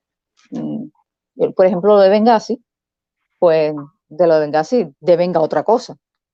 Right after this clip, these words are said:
y así sucesivamente, ¿entiendes? Van pasando otra, otros juicios, otras cosas que están pendientes, y ese, a mi entender, esa sería la solución que se le pudiera dar en estos casos, y creo que es la que se le está buscando, tratando de,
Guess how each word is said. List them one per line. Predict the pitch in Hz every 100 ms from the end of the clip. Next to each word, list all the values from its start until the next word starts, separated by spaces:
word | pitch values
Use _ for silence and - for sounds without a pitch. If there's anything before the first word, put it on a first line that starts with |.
| _
y | 151
así | 147 180
sucesivamente, | 165 151 147 156 143 180 208 143
¿entiendes? | - 185 160 160
Van | 147
pasando | 151 165 160 165 175
otra, | 170 175 165
otros | - - 180
juicios, | 196 185 240 262
otras | 185 175
cosas | 170 165 202
que | 208
están | 196 156
pendientes, | 196 190 160 160 - _ _ _ _ _ -
y | 196
ese, | 214 311 - _ _ -
a | 180
mi | 185
entender, | 185 190 202 277
esa | 247
sería | 233 180 190
la | 180
solución | 175 - 165 156 - 180 233
que | 277
se | 226
le | 165
pudiera | 151 147 160
dar | 160 151
en | 143
estos | - -
casos, | 135 127 - _ _ _ _ _ _ -
y | 160
creo | 165 180 233
que |
es | 196
la | 180
que | 170 151
se | -
le | 143
está | - 156
buscando, | 160 - 160 165
tratando | 196 165 165 147 151 135
de, | 170